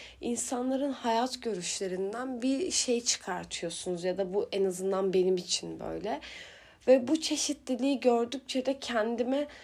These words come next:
sorduğum sorular, kendimi tanıma yolculuğum çok daha farklı ilerliyor açıkçası. Ve artık doğru soruları sorup doğru yanıtları aldığımı düşündüğümden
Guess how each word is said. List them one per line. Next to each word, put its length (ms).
sorduğum 760
sorular, 720
kendimi 480
tanıma 380
yolculuğum 500
çok 320
daha 160
farklı 500
ilerliyor 560
açıkçası. 800
Ve 140
artık 520
doğru 280
soruları 480
sorup 580
doğru 420
yanıtları 640
aldığımı 640
düşündüğümden 1040